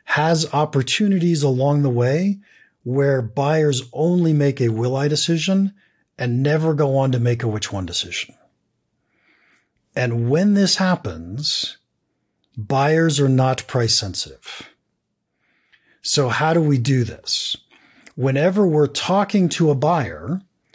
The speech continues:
we start every conversation, every, every time I meet a new buyer, I am only gonna talk about inherent value.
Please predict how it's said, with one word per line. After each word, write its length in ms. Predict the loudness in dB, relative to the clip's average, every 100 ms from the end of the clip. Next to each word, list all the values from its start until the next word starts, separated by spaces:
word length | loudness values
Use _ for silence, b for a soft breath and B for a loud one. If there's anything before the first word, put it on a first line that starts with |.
| b -20 -10
we 180 | -2 0
start 540 | 0 2 0 0 -4 -2
every 280 | 0 2 2
conversation, 800 | 2 2 2 2 2 -2 -6
every, 260 | -6 -2 0
every 140 | 0
time 140 | 2 2
I 60 | 2
meet 220 | 2 2
a 60 |
new 140 | 2 2
buyer, 500 | 0 -2 -4 -10 -12 B B B -4
I 120 | 0
am 160 | 2 0
only 340 | 0 0 2
gonna 160 | 2 0
talk 280 | 0 -2 0
about 180 | 0 2
inherent 440 | 0 0 0 -2
value. 420 | -6 -10 -12 -20